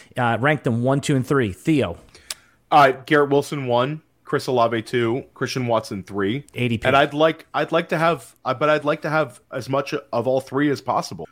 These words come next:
Speaker 2: Like Christian Watson, Alan, it's interesting because, like, the, there's, there's an, a counter argument that the sample size was not large enough to kind of sustain this sort of thing.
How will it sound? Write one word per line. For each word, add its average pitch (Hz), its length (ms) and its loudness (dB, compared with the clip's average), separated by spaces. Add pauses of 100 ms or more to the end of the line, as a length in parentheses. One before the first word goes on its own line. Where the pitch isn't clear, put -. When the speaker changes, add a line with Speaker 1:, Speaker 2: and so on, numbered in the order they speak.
(120)
Speaker 2:
Like 127 120 0
Christian 165 360 -2
Watson, 143 480 0
Alan, 117 320 -2
it's 110 160 -6
interesting 127 340 -6
because, 107 420 -6 (200)
like, 127 340 0 (200)
the, 135 300 -2
there's, 143 420 -2
there's 139 400 -2
an, 139 160 -8
a 139 100 -2
counter 147 320 2
argument 127 440 0
that 110 360 0 (240)
the 123 140 0
sample 139 420 0
size 123 640 0
was 120 200 -4
not 113 300 0
large 113 320 0
enough 113 300 0
to 117 100 -12
kind 113 180 -2
of 104 60 -4
sustain 110 540 -4
this 107 160 -2
sort 110 200 -2
of 101 80 -4
thing. 131 360 -2